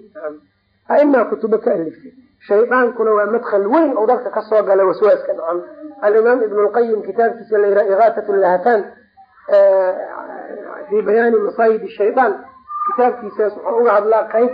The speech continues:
dhan xarkaha iyo oo ku ugaarto shaydaanka, waxaa kamid ah waswaaska. Ilaa marka dambe wuxuu ku gaarsiinayaa, "War cibaadadan aad saan ugu dhiban tahay, iskaga tag," ba, nacam. Saasuu rabaa marka dambe inuu ku gaarsiiyo, nacam. Waadna arkaysaa, dad waxaad arkaysaa salaaddii dukanaayo,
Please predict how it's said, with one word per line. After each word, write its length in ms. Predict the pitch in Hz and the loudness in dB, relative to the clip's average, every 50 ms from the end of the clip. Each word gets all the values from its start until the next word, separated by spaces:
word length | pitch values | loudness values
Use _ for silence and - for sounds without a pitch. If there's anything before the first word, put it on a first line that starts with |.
| - 247 | -2 0
dhan 160 | 254 294 302 285 - - - - - - - - - - - - - | 0 2 2 0 -2 -8 -14 -18 -20 -20 -20 -20 -16 -16 -14 -10 -4
xarkaha 440 | - 202 - - - - 285 262 240 - - 220 | 0 0 0 0 2 2 2 4 2 0 -2 -2
iyo 160 | 214 208 214 - | -2 -2 -2 0
oo 120 | 214 214 190 | -2 -2 -2
ku 100 | - 302 - - 240 | -2 -2 0 2 2
ugaarto 420 | 233 226 214 214 202 196 - 240 | 2 4 2 2 0 0 -2 -4
shaydaanka, 580 | - - 220 214 233 233 247 247 226 - - 175 - - - _ _ _ _ | -4 0 0 0 2 2 2 2 2 0 -2 -8 -12 -14 -20 _ _ _ _
waxaa 200 | - - 190 202 196 | -6 -4 -2 -2 0
kamid 200 | 240 240 247 240 | 0 2 4 4
ah 40 | 214 | 2
waswaaska. 420 | 185 175 190 208 190 180 180 - - - _ _ - 214 | 2 0 0 0 0 0 0 -4 -12 -20 _ _ 0 0
Ilaa 220 | 214 220 240 247 247 | 2 2 2 2 2
marka 220 | 269 - - 226 | 0 0 0 -2
dambe 200 | 196 202 214 202 | -2 -2 -4 -2
wuxuu 140 | 180 180 196 | -2 -4 -4
ku 100 | 190 202 | -6 -4
gaarsiinayaa, 640 | 180 196 202 190 190 - 269 285 262 233 202 175 160 - - - _ _ _ _ _ | 0 0 0 0 0 0 0 2 4 4 4 2 0 -4 -8 -18 _ _ _ _ _
"War 140 | - 208 208 - | -6 -6 -4 -2
cibaadadan 580 | - 202 208 233 226 233 262 277 262 233 233 - - | -2 0 2 4 4 6 6 6 4 4 2 0 -2
aad 160 | - - - - | -2 -2 -2 0
saan 160 | - 247 262 247 214 | 0 0 2 2 0
ugu 160 | 208 226 285 | 0 0 0
dhiban 320 | 247 233 190 240 240 226 | 0 0 2 2 2 2
tahay, 160 | - 202 - | 0 -2 -2
iskaga 260 | - - - 226 220 214 | -2 -2 0 2 2 2
tag," 160 | - 185 156 160 | 0 -2 -4 -6
ba, 80 | 170 | -8
nacam. 260 | 170 160 151 - - - - _ _ _ _ _ _ _ _ _ _ _ - | -8 -8 -10 -10 -12 -16 -20 _ _ _ _ _ _ _ _ _ _ _ -2
Saasuu 200 | 247 226 233 220 196 | -2 2 2 4 6
rabaa 180 | 196 196 220 233 | 6 4 4 2
marka 180 | 233 202 220 | -2 -4 -2
dambe 220 | 202 196 208 226 220 | -2 0 0 2 2
inuu 120 | 214 196 | 2 0
ku 100 | - 180 | 0 -4
gaarsiiyo, 400 | 156 175 165 151 - - 190 165 | -4 -4 -4 -4 -6 -10 -14 -14
nacam. 240 | 151 147 147 143 147 - _ _ _ _ _ _ _ - | -12 -12 -12 -14 -14 -18 _ _ _ _ _ _ _ 0
Waadna 320 | 220 214 247 254 - 285 269 | 2 2 2 2 2 0 0
arkaysaa, 440 | 285 254 - 233 220 196 208 208 208 | 0 0 2 0 0 2 2 0 0
dad 160 | 196 240 240 | 2 0 0
waxaad 260 | - - - 208 240 269 | -2 -2 -2 -2 -2 -2
arkaysaa 420 | 247 - - 233 220 214 208 190 - | -2 0 0 0 0 0 -2 -2 0
salaaddii 420 | 208 220 220 233 220 202 214 180 | 2 2 2 2 0 -2 -6 -14
dukanaayo, 480 | 180 - - 233 226 226 226 226 233 | -10 -4 0 2 2 4 4 4 4